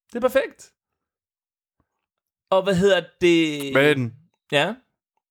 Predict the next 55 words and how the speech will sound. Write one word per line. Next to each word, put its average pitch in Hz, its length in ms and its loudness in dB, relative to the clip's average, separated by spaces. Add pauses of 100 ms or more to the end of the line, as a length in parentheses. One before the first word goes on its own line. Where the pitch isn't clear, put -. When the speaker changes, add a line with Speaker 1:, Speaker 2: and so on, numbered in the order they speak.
(340)
Speaker 2:
skal - 120 -6
vi 123 40 -2
komme 120 200 -2
videre 123 140 2
til 120 140 -8
kampen? 120 320 -8 (640)
Speaker 1:
Jamen, 196 180 -2
jeg 214 80 -2
bliver 233 140 -4
bare 226 120 0
lige 226 100 -6
så, 214 160 0 (680)
øh, 160 80 -10
uh. 190 200 -10
Speaker 2:
Nå, 123 60 -6
men 120 80 -4
er 117 80 2
det, 120 100 -4
fordi 113 140 -8
du 113 200 -10
selv 170 220 -4
er 214 40 -2
forelsket 113 420 -6
i 107 40 -10
Nia 101 260 -8
Jax? 98 160 -14 (1000)
Speaker 1:
Nej, 294 300 -4
det - 40 -10
er 285 40 -4
jo 330 80 -2
mere 294 200 0
dig, 247 260 -2
der 226 60 -8
er 214 60 -8
det. 202 240 -8
Speaker 2:
Jeg 117 100 -2
har 165 80 0
altid 151 260 -2
været 123 180 0
vild 120 120 -4
med 113 100 -6
hende. 107 160 -10
Bortset, 180 380 -4 (140)
altså 127 180 -2
nu 139 120 0
er 151 40 2
hun 143 100 -4
kommet 123 320 -2
med 127 120 2
i 123 40 0
det 123 120 -2
der 120 60 0
Total 120 360 -6
Divas. 107 520 -10 (140)
Speaker 1:
Ja. 151 220 0